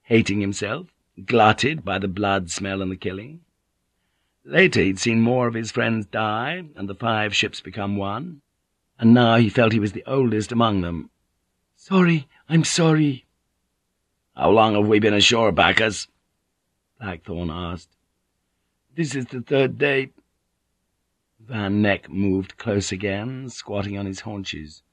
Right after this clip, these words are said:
"Don't remember the arrival too clearly, but when I woke up the savages were all over the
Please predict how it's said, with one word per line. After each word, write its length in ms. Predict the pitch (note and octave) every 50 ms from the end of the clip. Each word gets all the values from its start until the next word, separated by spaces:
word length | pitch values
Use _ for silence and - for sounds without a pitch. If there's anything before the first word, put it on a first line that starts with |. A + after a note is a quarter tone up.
| _ _ _ _ _ _ _ _ _ _
"Don't 260 | - D3 D3+ D3 B2+ B2+ B2+
remember 280 | B2 B2+ B2+ B2+ B2 B2
the 160 | A#2 - B2+
arrival 460 | A#2+ A#2+ B2 C3 C3 C3 B2 A#2+ A#2+
too 220 | A#2+ - - C#3 C3
clearly, 480 | - - C#3+ C3 A#2+ A#2 A2+ A2 G2+ _ _ _ _ _ _ _ _ _ _ _ _
but 160 | _ A2 A2+ A2
when 160 | B2 B2 A#2+
I 80 | A2+ A2+
woke 240 | G#2 A#2+ A2+ G#2+ -
up 120 | A#2 -
the 100 | - A2+
savages 500 | G#2 - C3 A#2+ A#2+ A2+ G#2 G2+ G#2+ G2
were 140 | G#2+ G#2+ C3 A#2+
all 120 | A2+ A#2+
over 160 | A#2 G#2+ G#2+
the 120 | G2+ G#2